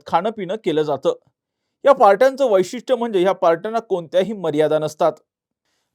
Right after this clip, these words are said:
पार्ट्यांमध्ये बहुतांश वेळा दारू, हुक्का, गांजा यासह अंमली पदार्थ असतात.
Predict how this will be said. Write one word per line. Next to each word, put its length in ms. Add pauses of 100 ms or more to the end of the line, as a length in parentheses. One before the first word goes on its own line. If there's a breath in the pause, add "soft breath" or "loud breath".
(120)
पार्ट्यांमध्ये 600
बहुतांश 520
वेळा 320
दारू, 360
हुक्का, 380
गांजा 320
यासह 360
अंमली 340
पदार्थ 400
असतात. 340